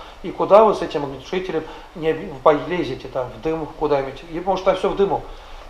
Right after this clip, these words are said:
Не обязательно своей жизнью рисковать. Есть возможность, применили средства пожаротушения, нет,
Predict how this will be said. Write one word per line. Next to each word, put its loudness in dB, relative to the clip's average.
Не -4
обязательно 4
своей -2
жизнью -6
рисковать. -10
Есть 0
возможность, 4
применили -4
средства -4
пожаротушения, 0
нет, -4